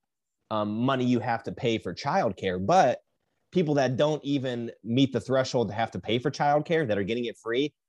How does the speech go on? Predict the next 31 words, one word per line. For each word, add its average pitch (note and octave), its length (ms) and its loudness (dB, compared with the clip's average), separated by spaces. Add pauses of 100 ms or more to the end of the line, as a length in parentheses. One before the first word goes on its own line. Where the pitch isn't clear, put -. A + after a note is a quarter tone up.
and A2+ 80 0
then B2 80 4
they're A#2+ 80 4
getting A2+ 220 2
this A2 180 -4
money G#2+ 180 -2
on F#2 120 -6
top G2+ 260 -4
of C3 140 2
it, E3 180 6 (520)
you G2+ 80 0
know, G#2+ 320 4
I, A#2 220 0
I B2+ 40 2
don't, B2+ 360 -2 (120)
I, B2 160 -4
I, C#3+ 160 2
I C#3 80 4
don't, D3+ 340 0
I A#2+ 80 -6
don't C#3 200 -4
necessarily A#2+ 540 0
agree A2 400 0
with G#2 220 0
that. A2 220 4
I'm G#2 100 -4
sure C#3 200 2
there's A#2 200 -2
situations G#2+ 600 -4
where G2 200 4
it, F2+ 140 -4